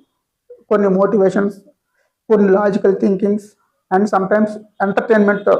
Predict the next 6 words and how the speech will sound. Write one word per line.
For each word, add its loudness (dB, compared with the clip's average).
కూడుకున్నటువంటి 2
వీడియోస్, 2
షార్ట్ -4
ఫిల్మ్స్, -2
ఆ, -8
ఎంటర్టైన్మెంట్ -2